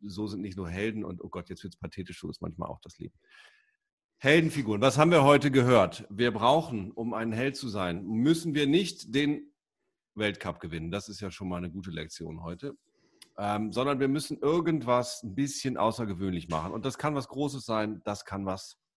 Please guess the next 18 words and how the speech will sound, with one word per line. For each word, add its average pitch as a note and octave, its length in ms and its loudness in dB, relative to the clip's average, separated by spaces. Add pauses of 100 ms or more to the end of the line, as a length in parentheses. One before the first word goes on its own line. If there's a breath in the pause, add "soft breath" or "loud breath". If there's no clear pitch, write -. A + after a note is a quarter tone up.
(140)
Kleines E2 540 -6
sein. C#2 260 -12
Entscheidend B2 600 -2
ist, A2 260 -8
dass G2+ 220 -8 (100)
wir F#2 300 -6
irgendwas A#2+ 400 -8
ein - 40 -16
bisschen B2 260 -8
anders E2 360 -6
machen F2+ 400 -8 (440)
als - 220 -20
die - 120 -12
anderen C#2 400 -8
mal C2+ 200 -18 (200)
oder C#2+ 300 -12
wir C#2 140 -16
sonst. D2+ 600 -8